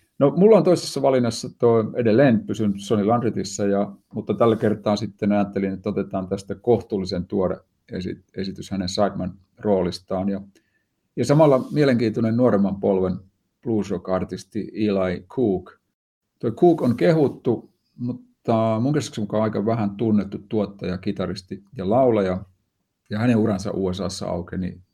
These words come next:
kaksituhatta seitsemän, jos nyt oikein katson, hän oli B B Kingin lämpärinä. Levyjä on tullut tasaisesti vuodesta kaksituhatta neljä alkaen, ja tänä vuonna on itse asiassa uusin julkaisu nimeltään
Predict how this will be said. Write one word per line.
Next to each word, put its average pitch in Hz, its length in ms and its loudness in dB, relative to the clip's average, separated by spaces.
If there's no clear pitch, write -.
kaksituhatta 110 420 -6
seitsemän, 95 680 0
jos 92 160 -10
nyt 104 200 -8
oikein 92 300 -2
katson, 90 280 -10
hän 92 100 -8
oli 95 100 -6
B 95 280 -4
B 90 140 -6
Kingin 87 320 -6
lämpärinä. 95 640 -8
Levyjä 139 420 4
on 107 80 0
tullut 104 340 -2
tasaisesti 107 800 -4
vuodesta 104 400 -6
kaksituhatta - 640 -10
neljä 117 400 0
alkaen, 95 480 -4
ja 95 200 -6
tänä 151 240 0
vuonna 110 240 4
on 107 120 2
itse - 160 -6
asiassa - 180 -12
uusin 113 360 0
julkaisu 98 720 -2
nimeltään 98 720 -4